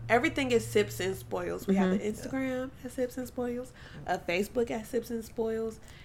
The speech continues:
Speaker 1: It is S I P S N S P O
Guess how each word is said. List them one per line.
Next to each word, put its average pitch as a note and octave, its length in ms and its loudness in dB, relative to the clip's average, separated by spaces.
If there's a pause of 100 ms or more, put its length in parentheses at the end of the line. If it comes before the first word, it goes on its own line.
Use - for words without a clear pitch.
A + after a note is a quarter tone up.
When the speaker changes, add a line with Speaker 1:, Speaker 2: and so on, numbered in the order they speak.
(120)
Speaker 1:
It G3 120 -2
is F3+ 180 -10
S C4 200 -4
I A3+ 140 -4
P G#3+ 300 -8
S F3 420 -10 (380)
N A3+ 320 2 (440)
S A3+ 240 2
P - 220 -6
O F#3+ 160 0